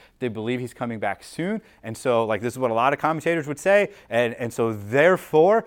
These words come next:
I'm not gonna work. Why, why do I, why would I go do work today when we think Jesus is coming back next week?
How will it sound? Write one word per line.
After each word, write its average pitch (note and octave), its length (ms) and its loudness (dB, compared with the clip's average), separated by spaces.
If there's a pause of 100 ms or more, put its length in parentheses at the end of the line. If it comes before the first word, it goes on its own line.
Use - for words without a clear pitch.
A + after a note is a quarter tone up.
(160)
I'm B2 140 -2
not C3 160 4
gonna A#2+ 120 -2
work. A#2 300 -4 (1000)
Why, C3 260 6
why C3+ 180 2
do D3+ 80 6
I, D#3 200 6
why C3+ 200 4
would F3+ 80 4
I F3 40 4
go E3+ 100 4
do D3+ 140 -2
work D3 280 2
today G2+ 460 -2 (580)
when B2 320 -2
we A#2 140 -2
think A#2 240 -6
Jesus A2+ 180 -6
is G#2 60 -16
coming G#2 180 -8
back F#2+ 180 -6
next F2 200 -20
week? D2+ 120 -20